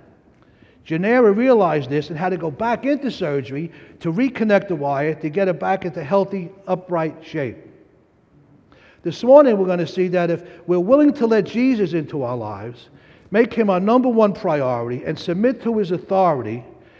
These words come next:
he'll turn our upside down thinking right side up, something that the world can't do for us because the world doesn't know the power of Jesus. And Jesus is the only one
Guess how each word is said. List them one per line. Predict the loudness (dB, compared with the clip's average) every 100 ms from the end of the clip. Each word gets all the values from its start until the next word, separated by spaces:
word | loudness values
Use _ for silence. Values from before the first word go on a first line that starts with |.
| -14 -2
he'll | 0
turn | 0 -2 0 2
our | 0 0
upside | -4 -6 -2 0 0
down | -2 -4 -6
thinking | -4 -6 -6 -8
right | -4 -4 -4
side | -4 -2 0
up, | 0 0 -6 -20 -20 -20 _ _ -20 _
something | 0 0 2 0
that | 0 0
the | 0
world | 2 2 0
can't | -4 -6 -4
do | -2 -4
for | -4 -8
us | -8
because | -6 -2 -2 0
the | 2
world | 4 4 4
doesn't | 2 2 2
know | 2 2
the | -2
power | 0 0 0 -4
of | -8
Jesus. | -8 -8 -8 -14 -18 -20 -20 _ _ _ _ _ _ _ -8
And | -6
Jesus | -2 0 2 0 0
is | -2
the | -2 -4
only | 2 4 4 2
one | 0 -4 -8